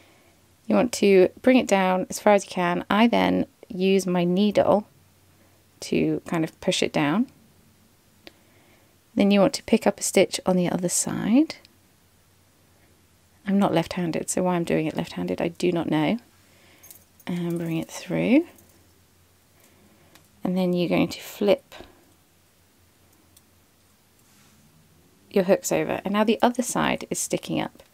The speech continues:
So then you're sewing straight through there, making sure you're essentially going up and over the opposite,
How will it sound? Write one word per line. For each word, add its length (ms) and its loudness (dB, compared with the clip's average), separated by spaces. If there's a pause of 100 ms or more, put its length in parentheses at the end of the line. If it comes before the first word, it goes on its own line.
(720)
So 180 -8
then 440 2
you're 120 -4
sewing 760 -2 (4000)
straight 440 -4
through 200 -4
there, 220 2 (1300)
making 340 4
sure 500 4 (500)
you're 460 4 (2250)
essentially 320 2
going 220 4
up 180 0
and 100 2
over 220 2
the 100 2
opposite, 520 0